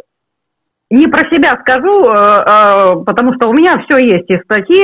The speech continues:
э, после того, что Крым не наш, э, и проверки по уголовному делу за это.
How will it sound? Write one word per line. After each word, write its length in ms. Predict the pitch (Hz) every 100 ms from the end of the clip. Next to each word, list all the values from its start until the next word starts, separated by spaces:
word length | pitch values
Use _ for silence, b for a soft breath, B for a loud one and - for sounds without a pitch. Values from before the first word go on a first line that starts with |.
| 392
э, 760 | 302 240 240 240 233 233 233 220
после 800 | 240 220 226 220 214 208 208 190
того, 240 | 214 208 202
что 120 | 196
Крым 260 | 170 214
не 100 | 196 202
наш, 240 | 196 185 -
э, 580 | 190 190 185 185 175 170 - - 180
и 40 |
проверки 460 | 180 208 370 - 302
по 120 | 277
уголовному 580 | 262 240 262 247 240 240
делу 320 | 226 208 185
за 60 | 202
это. 220 | 196